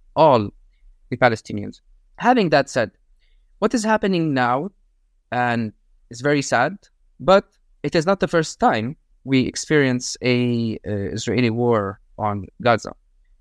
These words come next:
Gaza has been under a Israeli blockade and siege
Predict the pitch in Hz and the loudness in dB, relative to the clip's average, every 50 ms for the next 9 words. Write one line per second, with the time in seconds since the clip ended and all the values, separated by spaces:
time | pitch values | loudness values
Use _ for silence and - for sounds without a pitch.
0 | _ _ _ _ _ _ _ _ - 165 196 196 208 190 170 156 151 156 156 151 | _ _ _ _ _ _ _ _ 2 2 4 4 4 0 0 0 0 0 0 0
1 | 127 147 143 131 127 127 123 117 - - 117 117 117 117 110 107 - - - _ | 0 0 0 0 2 2 0 0 0 0 0 0 0 -2 -4 -4 -6 -8 -12 _
2 | - 104 - 87 123 123 - - 117 120 123 - - 143 143 143 - - _ _ | -10 -6 -2 0 0 0 2 2 2 2 2 2 0 -2 -2 -2 -6 -14 _ _
3 | _ - 117 113 - - 127 135 151 - - - - - | _ -20 -20 -20 -6 -2 -2 -2 -2 -2 -6 -12 -18 -20